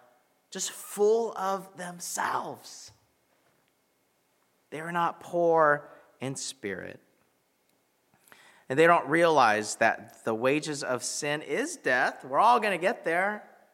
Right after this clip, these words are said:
and it's the consequences of our imperfection. But they miss the truth as well, being open to God's amazing grace for us, that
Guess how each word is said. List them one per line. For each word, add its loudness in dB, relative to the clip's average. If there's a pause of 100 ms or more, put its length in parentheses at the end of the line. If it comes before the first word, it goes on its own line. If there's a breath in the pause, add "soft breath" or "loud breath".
and -12
it's -12
the -8
consequences -4
of -6
our 2
imperfection. -12 (2500 loud breath)
But -6
they 4
miss 0
the -4
truth -6
as -10
well, -4
being -10
open -6
to -12
God's -2
amazing -8 (100)
grace -6 (540 soft breath)
for 0
us, 2
that -2